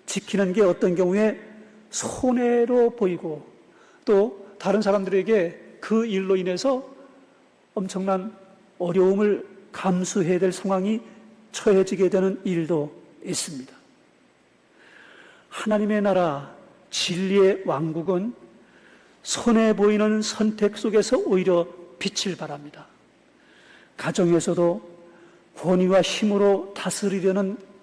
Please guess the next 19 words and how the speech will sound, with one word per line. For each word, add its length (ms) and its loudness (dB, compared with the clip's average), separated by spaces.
아버지가 580 -6
있고, 320 -18
아버지를 420 -12
꽉 440 -2
움켜잡은 640 -6
엄마가 600 -10
온 180 -8
가족을 380 -6
다 100 -18
장악해서 640 -8
그 240 -4
엄마의 500 -4
뜻대로 560 -2
이렇게 500 -6
이끌려는 540 0
그런 240 -4
가정도 680 -4
있지요. 500 -12
그런데 420 0